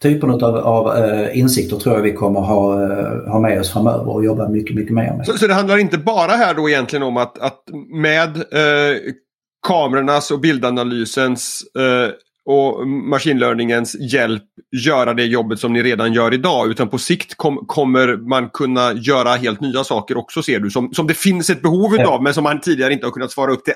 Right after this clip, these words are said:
Speaker 2: alls, ens med manuellt arbete.
Speaker 1: Ja, det tro-, det tror jag absolut. Det tror jag absolut. Jag är helt övertygad om det. Ehm,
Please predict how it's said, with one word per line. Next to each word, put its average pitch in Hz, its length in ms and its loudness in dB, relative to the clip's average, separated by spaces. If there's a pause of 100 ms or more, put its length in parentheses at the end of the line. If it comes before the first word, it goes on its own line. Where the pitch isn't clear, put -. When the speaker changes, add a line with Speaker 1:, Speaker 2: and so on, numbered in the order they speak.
Speaker 2:
alls, 160 440 0 (260)
ens 123 240 -4
med 135 100 0
manuellt 139 340 0
arbete. - 320 -4 (920)
Speaker 1:
Ja, - 280 0 (540)
det 131 120 0
tro-, 139 200 2
det 139 100 2
tror 143 160 2
jag 127 100 2
absolut. 123 440 -2 (840)
Det 131 60 -2
tror 139 160 2
jag 123 80 4
absolut. 127 260 -2
Jag 120 80 2
är 120 60 4
helt 135 160 0
övertygad 131 500 0
om 123 80 0
det. 123 380 -4
Ehm, 117 680 2